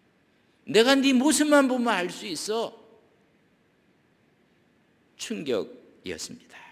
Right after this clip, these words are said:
그는 너무나 부끄러워서 막 달려나가고 있는데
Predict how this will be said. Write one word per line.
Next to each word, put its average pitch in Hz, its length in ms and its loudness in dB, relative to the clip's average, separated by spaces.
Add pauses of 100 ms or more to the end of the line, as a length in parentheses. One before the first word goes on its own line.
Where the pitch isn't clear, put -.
(2000)
그는 175 220 -8
너무나 160 380 -2
부끄러워서 127 720 -4 (1300)
막 - 260 -14
달려나가고 117 760 -2
있는데 - 560 -16